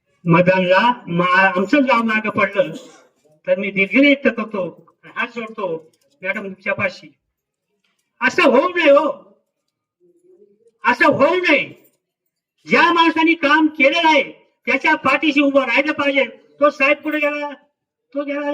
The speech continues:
शरद, शरद पवारकडं, तो गेला इकडे तिकडे, जायला लागत नाही हो. आणि काय आपला बाबा तोडा गेला आता? कामासाठी गेला, कशासाठी गेला, तो येडे का साहेब जायला? आणि एवढं जर करत असताना, साहेब जर पुण्यात असताना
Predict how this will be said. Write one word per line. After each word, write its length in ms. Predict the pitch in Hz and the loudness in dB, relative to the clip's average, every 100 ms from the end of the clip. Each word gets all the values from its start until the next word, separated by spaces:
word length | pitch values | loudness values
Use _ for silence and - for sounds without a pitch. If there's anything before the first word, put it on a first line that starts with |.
| 269 | -6
शरद, 400 | 277 262 254 247 | -4 -6 -4 -6
शरद 300 | 214 226 220 | -4 -4 -4
पवारकडं, 500 | 220 208 196 196 185 180 _ _ - | -4 -6 -6 -8 -10 -10 _ _ -4
तो 100 | 277 | -2
गेला 180 | 285 285 | 0 0
इकडे 220 | 285 269 | 0 0
तिकडे, 200 | 269 269 | 0 0
जायला 240 | 240 226 269 | -4 -4 -4
लागत 400 | 277 269 277 277 | -2 0 0 2
नाही 100 | 269 | 4
हो. 200 | 269 262 - - _ | 4 4 -4 -16 _
आणि 100 | 233 | -10
काय 280 | 226 233 285 | 0 0 2
आपला 160 | 277 294 | 2 2
बाबा 160 | 294 | 2
तोडा 240 | 294 302 302 | 0 0 2
गेला 180 | 285 | 2
आता? 280 | 262 220 180 160 _ _ _ - | 0 -2 -4 -12 _ _ _ -6
कामासाठी 500 | 208 294 277 285 285 | -4 -2 -2 -2 -2
गेला, 260 | 294 277 - _ _ _ - | -2 -2 -2 _ _ _ -6
कशासाठी 420 | 254 240 269 285 | -6 -2 -2 0
गेला, 220 | 277 277 | -2 -2
तो 200 | 262 - | -2 -2
येडे 300 | 240 240 285 | 0 0 0
का 100 | 302 | -2
साहेब 200 | 262 202 | -2 -6
जायला? 300 | 175 165 143 139 _ _ _ _ _ _ _ 262 247 _ _ _ _ _ _ _ _ _ - | -6 -10 -12 -20 _ _ _ _ _ _ _ _ _ _ _ _ _ _ _ _ _ _ -4
आणि 520 | 165 220 226 214 202 | 0 2 2 2 0
एवढं 360 | 196 185 240 | -2 2 2
जर 160 | 262 247 | 2 0
करत 360 | 240 220 196 196 | 0 -4 -4 -2
असताना, 580 | 185 - 156 135 156 170 _ _ _ _ _ _ _ _ _ _ _ _ _ _ | -2 -4 -6 -6 -10 -14 _ _ _ _ _ _ _ _ _ _ _ _ _ _
साहेब 340 | - 180 175 220 | -4 2 2 2
जर 180 | 220 | 0
पुण्यात 540 | 220 - 180 254 254 226 | -2 -8 -2 -2 0 -2
असताना 480 | - - 180 170 | -2 -6 -4 -2